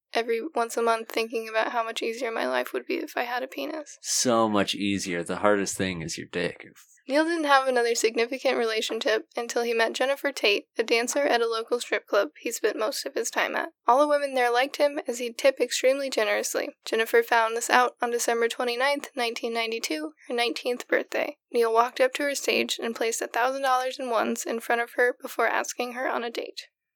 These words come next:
Speaker 2: Amid this covid nineteen coronavirus shit that's going on, um, I know a few dancers that are out of work, and one of them was, uh, selling sexual pictures. Pics?
Speaker 1: Explicit?
Speaker 2: Explicit pics on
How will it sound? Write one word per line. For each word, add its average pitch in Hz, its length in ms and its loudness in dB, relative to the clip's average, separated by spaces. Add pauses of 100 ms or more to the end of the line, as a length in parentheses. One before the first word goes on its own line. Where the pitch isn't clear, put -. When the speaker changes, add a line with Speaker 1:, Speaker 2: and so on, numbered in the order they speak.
(100)
Speaker 2:
Amid 120 540 2
this 117 260 2
covid 110 540 4
nineteen 92 580 2
coronavirus 82 680 2
shit - 220 -4
that's - 220 -4
going 82 340 0
on, 78 400 -2
um, - 260 -8
I - 120 -6
know 165 260 -6
a - 140 -4
few 80 580 -4
dancers 127 760 4
that 120 180 2
are 104 320 0
out 101 140 2
of 95 120 -8
work, 117 340 0 (260)
and 85 280 -2 (120)
one 98 260 0
of 95 80 -4
them 85 300 -4
was, 85 320 -2
uh, 76 380 -2
selling 90 560 -4 (380)
sexual 104 460 4
pictures. - 840 -2
Pics? 170 160 4
Speaker 1:
Explicit? 320 440 -2
Speaker 2:
Explicit - 680 2
pics - 480 0 (160)
on 82 760 -2